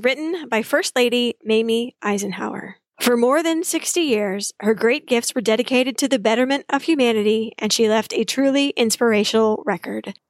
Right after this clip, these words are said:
Her life was the epitome of courage and vision and a deep faith, an example worthy of emulation by all who love their fellow men.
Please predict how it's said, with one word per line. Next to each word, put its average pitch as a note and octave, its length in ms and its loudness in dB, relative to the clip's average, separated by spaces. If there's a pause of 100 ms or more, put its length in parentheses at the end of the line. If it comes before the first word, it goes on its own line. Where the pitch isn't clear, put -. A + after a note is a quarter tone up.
(100)
Her C4+ 140 2
life C4+ 400 0
was B3 240 0
the C4 140 2
epitome G3+ 560 0
of - 160 -12
courage A#3+ 460 2
and C4+ 160 0
vision G3+ 420 0 (320)
and G#3 140 -2
a - 20 -4
deep C4+ 300 -4
faith, - 340 -4 (180)
an A3+ 120 2
example C4 680 0
worthy C4+ 360 4
of C#4 80 0
emulation A3 840 0
by G#3+ 140 2
all A3 440 2
who C4 120 2
love G#3 260 2
their G#3+ 140 2
fellow G3+ 340 2
men. F#3+ 380 -8